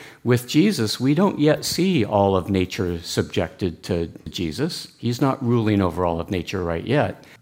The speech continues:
But he did gain the right to do so by going to the cross and being, suffering the death on the cross that he suffered. And then Paul argues,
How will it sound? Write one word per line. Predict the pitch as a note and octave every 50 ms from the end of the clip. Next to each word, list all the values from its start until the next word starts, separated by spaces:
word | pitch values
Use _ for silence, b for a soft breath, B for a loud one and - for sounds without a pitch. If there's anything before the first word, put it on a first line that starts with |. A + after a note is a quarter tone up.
| _ - - -
But | A#2 A#2 - B2+ B2 B2
he | - - - B2+ A#2 G#2
did | G2 F#2 C3 D3 D#3 D#3 D3 B2 A2 G#2+ -
gain | - C3 C3+ C3+ C#3 C#3 C3+ A2
the | A#2+ A#2
right | G#2+ A2 C3+ E3+ F#3 - - -
to | - - A2
do | F2+ F#2+ F2+ E2+
so | D#2+ - - G2+ F#2+ F#2+ G2 G#2 G#2+ B B B B B -
by | - G#2+ G2+ G2
going | F#2 F#2 G#2+ A2 B2+ C3 C3+ C3
to | B2+ - C3
the | A#2+ A#2
cross | - - - G#2+ G#2 G#2 F#2+ - -
and | A#2 G2+ G2 E2+
being, | G#2+ G2+ F#2+ F#2+ F#2 F2+ E2+
suffering | - - A#2 A2 - - A#2 G#2+ G2+ G2
the | F2+ F2+
death | E2 F2+ F2 E2+ - F#2+
on | E2+ D#2+
the | E2
cross | E2 - - F2 E2 D#2+ - -
that | - G2+ G#2 -
he | G2 F2 E2 E2 D#2 - - - - -
suffered. | - - F#2+ D#2+ - - - - - - _ _ _ _ b b b b b b b b - -
And | A2 G2 F2+ F2+ G2 A#2 B2+ C3+ A#2+ - - -
then | F#2+ F#2 F2+ F2
Paul | - G#2+ G2 F#2+ F#2
argues, | F#2 F#2 G2+ F#2 G2+ A2 A#2 A#2+ B2 A#2 - - - -